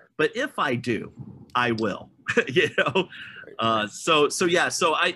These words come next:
I think there's a strong, there's a strong expectation built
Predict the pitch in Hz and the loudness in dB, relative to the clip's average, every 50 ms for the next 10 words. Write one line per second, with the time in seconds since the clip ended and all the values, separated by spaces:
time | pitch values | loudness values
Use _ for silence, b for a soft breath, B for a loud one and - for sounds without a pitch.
0 | - 160 175 185 - 277 254 208 - 208 175 - - 143 120 - - - - - | -2 -2 -2 -2 -2 -4 -4 -2 0 -2 0 2 2 0 0 0 -4 -8 -8 -6
1 | - 151 151 151 156 160 160 156 156 151 143 131 _ _ _ _ _ _ _ _ | -4 -4 -2 -2 -2 0 0 -2 -2 -4 -8 -14 _ _ _ _ _ _ _ _
2 | _ - 135 123 131 - - - - 170 175 185 190 185 175 165 151 - - - | _ -4 -4 -4 -4 -6 -8 -6 -4 -2 0 0 0 0 -2 -4 -4 -6 -8 -6
3 | - 135 - - - 143 147 139 - 143 127 117 - 139 147 160 165 - | -6 -8 -6 -6 -4 -4 -4 -2 -4 -6 -6 -4 0 0 0 0 0 -4